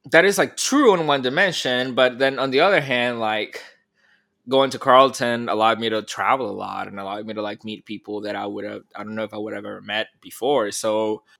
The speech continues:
which pathway would have been the right one? I, I don't know. Like, is the debt that I've accrued worth, worth it? I like to think so,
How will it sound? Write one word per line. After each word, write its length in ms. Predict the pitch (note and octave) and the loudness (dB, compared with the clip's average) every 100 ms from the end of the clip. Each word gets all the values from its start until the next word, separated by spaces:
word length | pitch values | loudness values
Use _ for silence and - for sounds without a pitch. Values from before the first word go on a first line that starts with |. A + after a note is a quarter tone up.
| _ | _
which 300 | D3+ D#3+ - | 0 0 2
pathway 360 | E3 D3+ D3 | 6 6 6
would 200 | C#3 C#3 | 4 4
have 120 | C3+ B2 | 4 2
been 140 | A#2+ | 0
the 80 | A2+ | 0
right 320 | A2 A#2+ - | 0 0 -2
one? 240 | G2+ G#2 | -10 -6
I, 300 | - A#2+ G#2 | 0 2 2
I 20 | A2 | -2
don't 200 | G#2+ G#2+ | -4 -4
know. 500 | G#2+ A2 F#2+ F#2+ A#2 - _ - | -2 -2 -6 -12 -18 -20 _ -4
Like, 420 | A2 G2 - - - | 0 0 -2 -6 0
is 200 | C#3 - | 0 2
the 120 | C3 | 0
debt 360 | A2 A#2+ B2 C#3 | 2 2 2 6
that 100 | C3 | 8
I've 160 | C3+ | 8
accrued 760 | C3+ - C#3+ C#3 C#3 C#3 C#3 B2+ - | 4 -2 2 4 4 4 2 -2 -8
worth, 840 | A2+ A#2 A#2+ B2+ D3+ E3+ - - - _ _ | -6 2 4 6 6 2 -6 -20 -20 _ _
worth 360 | D3+ D#3+ F3 E3 | 2 4 4 4
it? 360 | F3+ G3 G3 _ _ _ _ _ _ _ - | 4 4 0 _ _ _ _ _ _ _ 0
I 220 | A2 E3 | 6 8
like 240 | G#3+ D3 | 8 4
to 100 | - | 0
think 300 | B2 A#2+ A#2 | 0 2 2
so, 460 | - B2 B2 D3 | 2 4 6 4